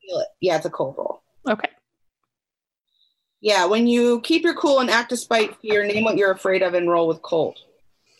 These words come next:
Speaker 2: Let's give, let's give this a shot.
Speaker 1: Yeah. 'Cause if you can keep your shit together,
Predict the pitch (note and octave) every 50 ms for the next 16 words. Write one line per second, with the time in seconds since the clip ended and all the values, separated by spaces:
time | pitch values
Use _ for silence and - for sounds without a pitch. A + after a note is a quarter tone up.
0 | _ _ _ _ _ _ _ _ _ _ _ _ _ _ _ _ _ _ _ _
1 | _ _ _ _ _ _ _ _ _ _ _ - - _ _ _ _ _ - -
2 | - G3 G3 A3 A3 - - - G#3 F#3+ - - - G#3+ D4+ F#4+ - - C4 G#3+
3 | G3+ F3+ F3+ - - - - - - - - - - - - _ _ _ _ -
4 | - - - G3+ F#3+ F3 - - - _ _ _ _ _ - _ _ _ - C4
5 | A#3+ A#3+ C4 A3 C4+ D4+ F#4 G4 A#4 G#4+ G4 - - F#4+ F#4+ - D#4+ E4 E4 -
6 | F#4+ - - F4 A3 A3 F#3+ F#3 F3+ E3+ E3+ E3 E3+ E3+